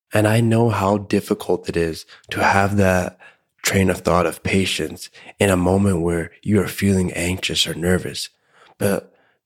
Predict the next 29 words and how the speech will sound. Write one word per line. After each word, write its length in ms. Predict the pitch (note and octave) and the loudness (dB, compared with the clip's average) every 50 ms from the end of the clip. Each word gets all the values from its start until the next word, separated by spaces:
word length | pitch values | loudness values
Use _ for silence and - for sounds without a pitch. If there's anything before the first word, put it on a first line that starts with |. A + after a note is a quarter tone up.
| - - | -12 -6
no 180 | D2+ G2+ G#2+ A#2 | -2 2 2 4
one 280 | B2+ C3+ C3+ B2 A2+ | 4 4 4 4 4
knows 300 | A2 A2+ A#2 B2 A#2 - | 4 4 2 2 0 -2
what 100 | - - | -6 -8
the 80 | - F#2+ | -8 -8
future 400 | - - G#2 G2+ - - F#2 F#2 | -6 -4 -4 -4 -4 -4 -6 -6
holds. 460 | F#2 F#2+ G2+ G#2 G#2 - - - - _ _ _ _ _ _ _ _ _ _ | -4 -2 -2 -2 -4 -4 -8 -14 -20 _ _ _ _ _ _ _ _ _ _
So 160 | - - A#2+ | -4 0 0
there's 220 | A2 A#2 A#2 G#2+ G#2+ | 2 2 2 2 2
no 320 | G#2 G#2 A2+ B2 C3+ C3 | 2 2 4 4 2 0
point 500 | - - - A#2+ B2+ C3 A#2 - - - - - - - | 0 -2 0 2 2 2 0 -2 -6 -12 -20 -20 -18 -16
of 140 | - - - | -12 -10 -10
stressing 640 | - - - - A2 A#2+ A#2+ - - G2+ F#2+ F2+ - | -10 -4 -2 0 0 0 0 -2 -2 -2 -2 -2 -4
and 180 | F2+ F2 F2 F2+ | -6 -6 -2 0
worrying 280 | G#2+ A#2 B2 A#2+ A2 | 2 2 2 2 0
about 300 | G2 - - E2+ E2+ - | -2 -6 -6 -8 -6 -6
it, 180 | B1 A1 - _ _ _ _ _ _ _ _ _ _ _ _ _ _ - | -8 -10 -12 _ _ _ _ _ _ _ _ _ _ _ _ _ _ -2
because 500 | A#2 G#2+ - B2 A#2 A2+ G#2+ - - - _ _ _ _ _ _ _ _ _ _ _ _ _ _ | 0 2 4 4 4 2 2 -2 -6 -12 _ _ _ _ _ _ _ _ _ _ _ _ _ _
there's 180 | - A#2+ A#2+ C3 | -2 0 2 2
not 140 | D3 D3+ C#3 | 2 2 0
a 40 | |
single 420 | - - - - C3 C3+ C#3 C3 B2+ | -2 -4 -2 0 2 2 2 2 0
person 360 | - - A#2+ A2+ - G2+ F#2 | 0 0 -2 0 0 0 0
out 220 | F#2+ G2+ G2+ - | 0 0 0 -2
there 240 | - - A#1 - - - _ _ _ _ _ _ _ - | -2 -4 -4 -4 -6 -12 _ _ _ _ _ _ _ 0
who 140 | - A#2+ | 2 2
hasn't 500 | G#2+ F#2 F#2+ G#2 A2 A2+ A2 A2+ A2 - | 2 2 2 2 0 0 0 -2 -2 -4
experienced 600 | - - - - - G2 G2 G2 F#2+ F2+ - - | -4 -6 -6 -4 0 2 2 2 2 0 -2 -4
anxiety. 680 | G2 F#2 E2 - F2 F2 F2+ E2+ E2 - - - - | -4 -6 -4 -4 -2 -2 -2 -2 -4 -8 -12 -20 -20